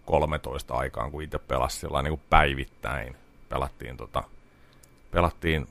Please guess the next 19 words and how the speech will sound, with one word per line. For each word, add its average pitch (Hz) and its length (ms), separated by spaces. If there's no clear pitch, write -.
pelattiin 82 460
tuolla 73 280
tota 67 280
noin, 60 220
niin 60 120
joukkueena, 82 720
jokaisella 82 440
oma 78 220
pelaaja 71 420
tällainen 69 440
näin. 73 180
T - 100
H 85 440
S:lle 80 280
terveisiä 78 680
sinne. 78 300
Moninkertainen, 82 920
moninkertainen 87 1000
eliittimestari. 76 1000